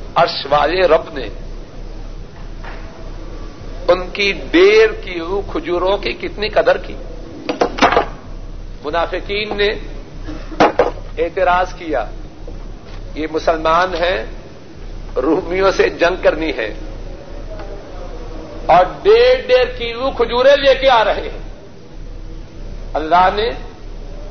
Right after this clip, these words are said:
اپنے ان بندوں کا دفاع قرآن کریم میں کیا، فرمایا یہ ان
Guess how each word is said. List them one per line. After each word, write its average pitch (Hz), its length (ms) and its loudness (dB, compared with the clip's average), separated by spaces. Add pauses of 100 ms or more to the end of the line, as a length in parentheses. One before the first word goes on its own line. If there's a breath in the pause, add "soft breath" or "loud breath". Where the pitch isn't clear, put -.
(1500)
اپنے 180 380 2
ان 160 260 0
بندوں 165 360 2
کا 175 140 6
دفاع 170 380 4 (320)
قرآن 147 420 2
کریم 143 260 -2
میں 98 120 -6
کیا، - 280 -10 (2250)
فرمایا 170 440 6
یہ 180 220 2 (140)
ان 170 120 -2